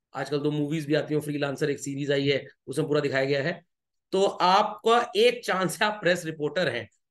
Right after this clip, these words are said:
आप उनकी साइकोलॉजी के ऊपर एक स्टडी कैरी आउट करना चाहते हैं, बस एक ही चांस दिया गया, बाद में विजिट नहीं करेंगे और विजिट किए तो वापस लौटने लायक नहीं रहेंगे। तो you would try to interview as maximum people as you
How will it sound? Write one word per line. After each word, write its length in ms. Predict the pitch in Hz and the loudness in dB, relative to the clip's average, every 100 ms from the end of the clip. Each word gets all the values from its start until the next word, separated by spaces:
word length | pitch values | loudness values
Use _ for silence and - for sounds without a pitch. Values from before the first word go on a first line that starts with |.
| _ | _
आप 240 | - 185 175 | -2 0 0
उनकी 220 | 202 202 | -4 -2
साइकोलॉजी 600 | 196 175 175 185 190 208 | 2 2 2 0 0 -2
के 80 | 214 | -2
ऊपर 220 | 180 196 | 0 0
एक 100 | 196 | 0
स्टडी 240 | 190 170 | 0 -2
कैरी 280 | 180 165 151 | 0 0 2
आउट 160 | 165 165 | 0 -2
करना 200 | 151 151 | -4 -4
चाहते 300 | 147 123 - | -4 -6 -6
हैं, 220 | 123 107 - _ _ - | -10 -10 -16 _ _ 0
बस 140 | 190 | 2
एक 140 | 208 208 | 4 4
ही 80 | 247 | 4
चांस 260 | 240 220 | 4 4
दिया 200 | 190 226 | 4 4
गया, 140 | 233 254 | 4 4
बाद 280 | 196 190 202 | 4 4 4
में 60 | |
विजिट 260 | 185 180 190 | 2 2 2
नहीं 140 | 190 | 2
करेंगे 280 | 180 156 156 | 4 4 4
और 60 | 160 | 2
विजिट 240 | 165 185 | 0 -4
किए 280 | - 226 214 - - | -4 2 2 2 -4
तो 60 | 170 | -4
वापस 220 | 175 185 | -4 -2
लौटने 280 | 180 160 180 | -2 -2 0
लायक 180 | 160 156 | 0 0
नहीं 160 | 143 | -2
रहेंगे। 360 | 127 120 117 113 - _ _ _ _ | -4 -6 -8 -12 -18 _ _ _ _
तो 100 | 190 | 0
you 220 | 185 233 | 2 4
would 160 | 247 277 - _ - | 2 0 -4 _ 0
try 200 | 196 226 269 | 4 4 2
to 160 | - 262 - | 0 -2 2
interview 580 | 220 226 233 240 220 262 - | 2 4 4 4 4 -2 0
as 240 | 180 214 190 | 2 2 2
maximum 560 | 185 170 - 233 247 247 | 0 -2 -4 -4 -4 -4
people 360 | 240 233 262 - | -8 -6 -6 0
as 240 | 214 226 | 0 2
you 140 | 233 | -2